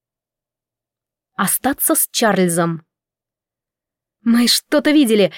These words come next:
какое-то странное существо". Наши спасители не реагировали.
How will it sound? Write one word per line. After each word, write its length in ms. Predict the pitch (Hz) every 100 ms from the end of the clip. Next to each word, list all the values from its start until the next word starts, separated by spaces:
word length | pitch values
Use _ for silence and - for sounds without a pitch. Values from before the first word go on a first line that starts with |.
| -
какое-то 680 | - 240 285 269 254 262 233
странное 640 | - - 240 262 269 285 277
существо". 680 | 294 285 339 - 226 160 - _ _ _ _ _ -
Наши 240 | 156 -
спасители 560 | - 240 - 240 247 240
не 180 | 240
реагировали. 720 | 247 254 240 202 185 190 -